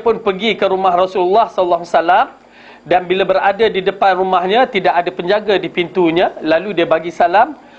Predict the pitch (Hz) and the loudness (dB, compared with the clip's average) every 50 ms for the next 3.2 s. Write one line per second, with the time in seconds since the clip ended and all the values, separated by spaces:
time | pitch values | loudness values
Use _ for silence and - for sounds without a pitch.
0 | - - - 143 156 151 - - 165 160 170 180 185 - - - - - 196 214 | -20 -10 -4 -2 -2 -2 0 -2 0 2 2 2 2 0 -4 -10 -4 0 0 0
1 | 208 180 156 160 - 185 185 196 190 185 175 170 165 165 165 208 254 330 349 - | 0 -2 -4 -4 -4 -2 0 0 0 0 0 0 0 2 2 2 4 2 2 0
2 | - _ _ _ _ _ _ _ _ _ _ _ - - - - - - - 151 | -6 _ _ _ _ _ _ _ _ _ _ _ -20 -20 -20 -20 -18 -12 -4 0
3 | 160 180 208 | 2 4 4